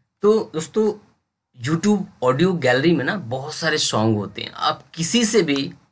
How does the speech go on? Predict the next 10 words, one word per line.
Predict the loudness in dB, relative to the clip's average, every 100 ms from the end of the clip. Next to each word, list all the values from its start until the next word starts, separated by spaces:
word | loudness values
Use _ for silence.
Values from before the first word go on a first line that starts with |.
| _
उसको | -14 -6 -6 -6 -12 -4
रिप्लेस | -4 -2 -2 -2 -2 -6 -10 _ _ _ _ _ 2
कर | 2
सकते | 2 -8 -10
हैं, | -20
किसी | -8 0 2
भी | 2
सॉन्ग | 2 -2
से। | -4
देखिए | -4 -2 -4